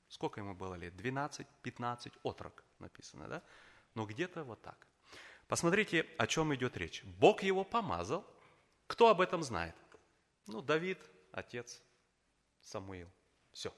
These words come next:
Да? Братья, очень важный принцип.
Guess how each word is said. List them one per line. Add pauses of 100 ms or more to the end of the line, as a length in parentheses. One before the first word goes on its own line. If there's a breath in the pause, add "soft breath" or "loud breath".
(920)
Да? (920 soft breath)
Братья, (380)
очень
важный
принцип.